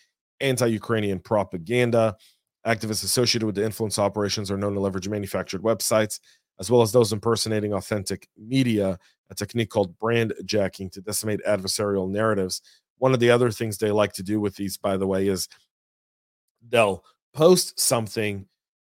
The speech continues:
and then they'll get it retweeted to where they'll feed it into a feed of someone with millions and millions and millions of followers. They retweet it, it becomes real. Uh,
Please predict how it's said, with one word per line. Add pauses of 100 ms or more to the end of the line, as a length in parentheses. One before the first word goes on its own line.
and
then
they'll
get
it
retweeted
to
where
they'll
feed
it
into
a
feed
of
someone
with
millions
and
millions
and
millions
of
followers. (420)
They
retweet
it,
it
becomes
real. (380)
Uh,